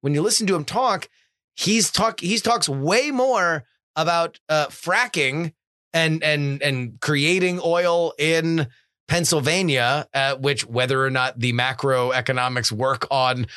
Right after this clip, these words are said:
whether or not it would bring down a, a gallon of gas in Pittsburgh or Philadelphia or the surrounding environs, uh, uh, le-, I'll leave that up to the economists. But I know it resonates with voters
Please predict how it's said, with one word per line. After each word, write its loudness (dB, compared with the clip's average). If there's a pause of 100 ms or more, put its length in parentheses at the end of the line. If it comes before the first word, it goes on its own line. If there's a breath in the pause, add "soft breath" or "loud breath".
whether 0
or 0
not 0
it 0
would -2
bring 0
down 0
a, 0
a 2
gallon 0
of 0
gas 0
in -2
Pittsburgh -2
or -2
Philadelphia 0
or 0
the 0
surrounding 0
environs, 0 (480 loud breath)
uh, 2
uh, 2 (280)
le-, 0
I'll 2
leave 2
that 2
up -2
to 0
the 0
economists. 0 (300 loud breath)
But 0
I 0
know 0
it -2
resonates 0
with -2
voters 0